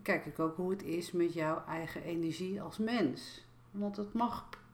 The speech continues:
thuis, privé, mag het ook lekker lopen. Want dat is gewoon het leven. En dan komen ook mensen gewoon bij mij met levensvragen.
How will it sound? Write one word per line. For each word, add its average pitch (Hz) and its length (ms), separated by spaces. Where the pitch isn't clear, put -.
thuis, 180 400
privé, 196 840
mag 233 180
het 214 120
ook 277 220
lekker 196 300
lopen. 156 460
Want 202 140
dat 240 180
is 233 200
gewoon 175 300
het 208 100
leven. 156 500
En 277 80
dan 294 120
komen 247 260
ook 214 120
mensen 247 400
gewoon 233 640
bij 175 140
mij 185 280
met 233 140
levensvragen. 208 1000